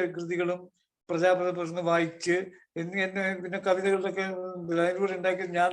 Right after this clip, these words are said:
തന്നെ ഇവോൾവ് ചെയ്യുന്ന ഭാഷയാണ്. എനിക്കത് കൃത്യമായിട്ട് ഇന്നടുത്ത ഭാഷയാണെന്ന് പറയാൻ പറ്റില്ല. കായിക്കരക്കാരൻ കുമാരനാശാനും തിരുവനന്തപുരത്ത് പേട്ട, പേട്ട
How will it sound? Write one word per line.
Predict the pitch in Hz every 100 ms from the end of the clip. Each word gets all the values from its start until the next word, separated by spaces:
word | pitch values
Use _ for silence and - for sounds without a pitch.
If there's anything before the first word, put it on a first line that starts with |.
| 190
തന്നെ | 185 185 - -
ഇവോൾവ് | 175 214 233
ചെയ്യുന്ന | 220 190 180
ഭാഷയാണ്. | 160 151 151 143
എനിക്കത് | 165 208 208
കൃത്യമായിട്ട് | 208 - 196 190 175
ഇന്നടുത്ത | 175 185 175
ഭാഷയാണെന്ന് | 170 160 180 165 165 - - -
പറയാൻ | 160 165
പറ്റില്ല. | 147 123 131 - - -
കായിക്കരക്കാരൻ | 165 202 202 214 202 202 185
കുമാരനാശാനും | 175 170 170 165 170 160 165 151 160 180 _ _ _ _ _ _ -
തിരുവനന്തപുരത്ത് | 160 190 202 196 190 180 180
പേട്ട, | - - 175 190 180
പേട്ട | 175 175 175